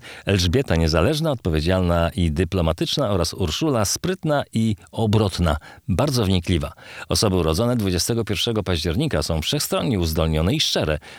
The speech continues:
Nie potrafią kłamać i zmierzają prosto do celu, jaki sobie wyznaczyły. Potrafią ciężko pracować. Ich sprzymierzeńcem jest intuicja, której powinny bardziej w życiu ufać. Szczęśliwa cyfra pięć, kamień szlachetny turkus, sprzyjający znak zodiaku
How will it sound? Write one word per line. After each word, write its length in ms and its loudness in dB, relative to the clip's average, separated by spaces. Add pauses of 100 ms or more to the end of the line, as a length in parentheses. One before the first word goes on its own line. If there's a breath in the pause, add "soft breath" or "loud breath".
(120)
Nie 120 2
potrafią 480 0
kłamać 460 2
i 80 -2
zmierzają 500 0
prosto 380 -2
do 100 2
celu, 260 2
jaki 200 -2
sobie 380 0
wyznaczyły. 640 0 (320 loud breath)
Potrafią 380 2
ciężko 340 0
pracować. 480 0
Ich 220 -2
sprzymierzeńcem 760 0
jest 160 -2
intuicja, 520 0 (240 loud breath)
której 260 -2
powinny 420 0
bardziej 480 0
w 60 -2
życiu 420 0
ufać. 420 -2 (160 loud breath)
Szczęśliwa 500 -2
cyfra 300 -2
pięć, 420 -4 (120)
kamień 260 -2
szlachetny 460 -2
turkus, 460 -2 (180 loud breath)
sprzyjający 720 -2
znak 220 0
zodiaku 560 0